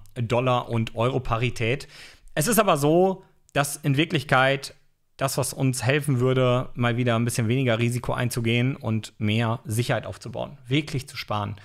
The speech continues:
Und das ist das, was Bitcoin uns bringt, oder? Und das ist das, was wir den Leuten erzählen müssen, die eigentlich auf der Suche nach einem möglichst sicheren Investment sind, ja, ihr Geld sicher abzulegen. Und auf diese Veranstaltung muss ich, ja, das ist der Punkt.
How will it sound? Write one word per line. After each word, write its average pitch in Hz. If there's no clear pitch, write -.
Und 117
das 165
ist 123
das, 143
was 113
Bitcoin 117
uns 101
bringt, 110
oder? 117
Und 107
das 139
ist 151
das, 156
was 127
wir 123
den 110
Leuten 135
erzählen 143
müssen, 170
die 120
eigentlich 156
auf 131
der 127
Suche 147
nach 120
einem 123
möglichst 151
sicheren 135
Investment 117
sind, 101
ja, 104
ihr 117
Geld 127
sicher 117
abzulegen. 98
Und 117
auf 113
diese 202
Veranstaltung 110
muss 127
ich, -
ja, 120
das 131
ist 135
der 135
Punkt. 107